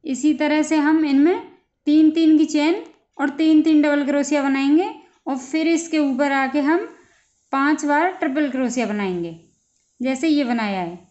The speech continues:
और इसी तरह से हम अपनी रो कंप्लीट करेंगे। राउंड हमारा पूरा हो गया है,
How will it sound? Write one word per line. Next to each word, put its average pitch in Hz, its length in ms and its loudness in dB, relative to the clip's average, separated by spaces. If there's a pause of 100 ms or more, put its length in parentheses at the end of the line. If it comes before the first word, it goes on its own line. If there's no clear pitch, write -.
(360)
और 269 140 -4
इसी 294 260 0
तरह 294 240 2
से 294 120 -2
हम 277 180 2
अपनी 269 240 2
रो 294 220 0
कंप्लीट 277 460 0
करेंगे। 185 400 -6
राउंड - 640 -14
हमारा 262 300 -2
पूरा 254 320 -2
हो 247 160 -4
गया 254 180 -2
है, 339 120 -4